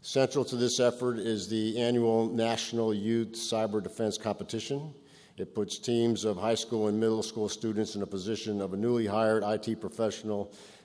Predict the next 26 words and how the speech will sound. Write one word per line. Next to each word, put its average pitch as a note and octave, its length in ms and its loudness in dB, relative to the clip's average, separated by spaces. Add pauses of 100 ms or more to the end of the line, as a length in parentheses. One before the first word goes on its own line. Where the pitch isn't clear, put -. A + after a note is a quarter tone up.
tasked A2+ 360 -2
with G#2+ 160 -2
managing G#2+ 440 2
a G2 40 0
network G#2+ 520 0
in F#2+ 140 -4
a F2+ 40 -6
small G#2 300 -2
company. G2+ 480 0 (800)
So G2 120 -10
the G2 80 -4
top A#2 340 2
teams A#2+ 380 4
earn G#2+ 200 0
trips - 320 -2
to G#2+ 80 2
the G2 100 2
national A2 400 0
finals B2 440 0
competition A#2+ 800 0 (560)
where G#2+ 120 0
they G#2+ 140 4
can G#2+ 160 -2
earn G#2+ 140 2
scholarship G#2+ 600 0
money. F#2 340 -4